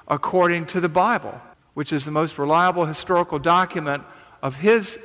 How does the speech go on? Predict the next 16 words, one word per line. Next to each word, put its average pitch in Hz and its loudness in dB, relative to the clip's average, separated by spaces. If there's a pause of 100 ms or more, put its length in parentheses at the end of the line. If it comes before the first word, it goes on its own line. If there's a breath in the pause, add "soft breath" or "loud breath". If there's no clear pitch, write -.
(260)
earthly 185 2 (120)
ministry. 147 -4 (420)
And 151 -4
that's 190 0
why 185 6
we're 165 2
decoding 170 2
Jesus, 139 -2 (300 soft breath)
because 147 -8
we 226 -4
want 226 2
to 185 2
understand 165 0
who 202 2
he 170 6
is 131 -2